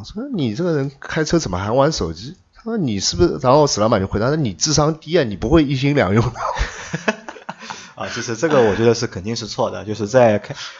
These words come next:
Speaker 2: 我，我认为啊，不管你开车开得快还是开得慢，但，但是在开车的这个过程当中，就是还是一定要就是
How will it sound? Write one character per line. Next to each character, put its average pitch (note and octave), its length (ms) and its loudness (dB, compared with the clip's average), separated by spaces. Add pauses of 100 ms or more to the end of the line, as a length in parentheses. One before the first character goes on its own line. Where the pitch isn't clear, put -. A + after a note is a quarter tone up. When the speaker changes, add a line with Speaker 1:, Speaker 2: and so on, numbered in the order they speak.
(120)
Speaker 2:
我， G#2+ 160 6
我 A2 220 4
认 D3+ 140 4
为 G2 80 2
啊， G2 40 0
不 D#3+ 140 0
管 C#3+ 180 2
你 F#2+ 140 -8
开 A#2 180 0
车 A#2 180 -2
开 A#2+ 140 -4
得 G#2+ 140 -4
快 - 280 -4
还 G2+ 140 -8
是 G2 140 -14
开 A#2+ 180 -4
得 A2+ 140 -2
慢， A#2+ 200 -4 (320)
但， C3 160 2
但 B2 140 2
是 B2+ 80 -4
在 A#2 240 4
开 C#3+ 240 0
车 D3+ 140 -4
的 C#3+ 80 -4
这 C3+ 100 -6
个 B2 100 0
过 C3+ 200 2
程 F#2 180 -6
当 F#2+ 160 -4
中， F#2+ 140 -6
就 F#2 80 -4
是 F2+ 80 -2
还 F#2 160 -2
是 G2+ 160 -4
一 F#2 40 -6
定 G2+ 120 -2
要 F#2+ 120 0
就 F#2 120 0
是 E2+ 240 -8